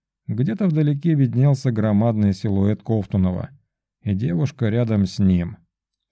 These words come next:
Ну ничего себе! Она оказалась совсем не такой, какой её обрисовывали мы с Бродским. Москвичка была крепкой и подтянутой, настоящим боевым магом. Но женственности ей было не занимать.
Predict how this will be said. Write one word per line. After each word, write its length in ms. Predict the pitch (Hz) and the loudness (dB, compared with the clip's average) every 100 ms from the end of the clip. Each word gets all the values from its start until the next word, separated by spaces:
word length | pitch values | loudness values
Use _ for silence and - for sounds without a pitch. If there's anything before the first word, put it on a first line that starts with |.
| _ _ _ _ - | _ _ _ _ -6
Ну 240 | 107 110 | 0 2
ничего 640 | 110 110 104 139 143 113 | 2 0 -2 2 2 2
себе! 420 | 90 - 95 92 - _ _ _ _ _ - | -2 -6 -8 -8 -12 _ _ _ _ _ -4
Она 240 | 104 113 | 0 2
оказалась 540 | 151 147 151 147 156 143 | 0 -2 -4 -2 -2 -4
совсем 360 | 151 135 156 | -4 -4 0
не 120 | 151 156 | 0 0
такой, 340 | 175 175 160 | -2 0 -2
какой 360 | 117 95 107 104 | -2 -2 0 2
её 300 | 113 135 - | 2 0 0
обрисовывали 920 | 120 113 117 110 117 113 117 120 120 | -2 0 -2 -2 -2 0 0 2 2
мы 180 | 113 120 | 2 0
с 60 | |
Бродским. 640 | 131 170 131 - 95 90 - _ _ | 0 2 2 0 -8 -8 -12 _ _
Москвичка 680 | - 110 143 - 170 185 - | -2 0 -2 -2 0 0 0
была 260 | 120 110 110 | 0 0 0
крепкой 440 | 131 147 143 143 | 0 -2 -2 0
и 20 | |
подтянутой, 800 | 143 170 170 190 135 95 98 92 _ _ _ - | 0 -2 -2 0 0 0 -2 -4 _ _ _ -4
настоящим 880 | 117 131 - 104 101 131 - 123 117 | 0 0 0 0 2 0 -2 -2 2
боевым 440 | 120 107 95 95 | 2 2 2 2
магом. 440 | 101 101 90 87 - _ _ _ _ _ | 2 0 -2 -6 -8 _ _ _ _ _
Но 180 | 127 143 | -2 0
женственности 800 | 113 160 180 - 160 156 135 - | 2 2 2 2 0 0 0 -2
ей 340 | 110 101 107 | 0 2 2
было 300 | 107 98 101 | 2 2 2
не 180 | 98 98 | 4 2
занимать. 640 | 92 92 90 85 - - | 2 2 2 0 -6 -14